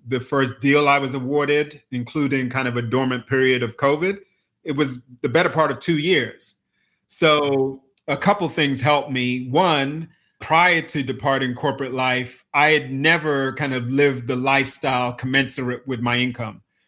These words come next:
So I always lived modestly and within my means. And so there was no car notes. You know, our cars were paid off. There was no vacation rental or home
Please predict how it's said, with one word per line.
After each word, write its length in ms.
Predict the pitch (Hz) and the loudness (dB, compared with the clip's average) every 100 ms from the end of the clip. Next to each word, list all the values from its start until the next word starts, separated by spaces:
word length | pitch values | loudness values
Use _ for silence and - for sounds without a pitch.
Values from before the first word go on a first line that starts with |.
| _ | _
So 680 | - - 143 139 135 131 127 _ _ _ - | -6 2 4 6 2 0 -6 _ _ _ 0
I 280 | 156 165 | 2 4
always 580 | 165 160 151 139 135 117 | 4 4 4 2 -2 -6
lived 640 | 139 139 139 131 120 - - _ 120 123 - | -2 2 2 0 -4 -14 -20 _ -20 -20 -12
modestly 720 | 139 139 143 143 135 151 139 | -2 2 2 2 -4 -2 -2
and 100 | 127 | -2
within 240 | 127 131 123 | -2 -2 -2
my 180 | 123 | -2
means. 560 | 120 127 147 214 226 - - | 0 0 -2 -4 -6 -12 -6
And 220 | 135 131 | -6 -4
so 580 | 143 135 135 131 127 123 _ _ _ - | -2 0 0 -2 -4 -10 _ _ _ -2
there 140 | 139 | 2
was 300 | 135 165 160 | 4 4 2
no 320 | 156 147 139 135 | 0 2 0 -2
car 300 | - 139 139 | 2 2 2
notes. 640 | 135 139 139 - - - _ - | 0 -2 -4 -8 -14 -14 _ -8
You 80 | |
know, 60 | 131 | -4
our 80 | 120 | -4
cars 380 | - 139 139 131 | 2 4 4 0
were 80 | 123 | -4
paid 280 | 147 135 | 2 2
off. 300 | 135 131 131 | 4 0 0
There 120 | - 135 | -2 0
was 280 | 151 151 | 2 0
no 340 | 151 143 139 131 | -2 -2 0 -2
vacation 1000 | 123 139 139 143 135 - 131 127 131 123 _ _ _ | 0 -2 0 -4 -2 -4 -4 -4 -8 -12 _ _ _
rental 680 | 156 139 151 123 143 139 135 | -6 0 0 0 -2 0 0
or 100 | 117 | -2
home 680 | 143 147 143 139 139 139 | 0 0 2 -2 -4 -8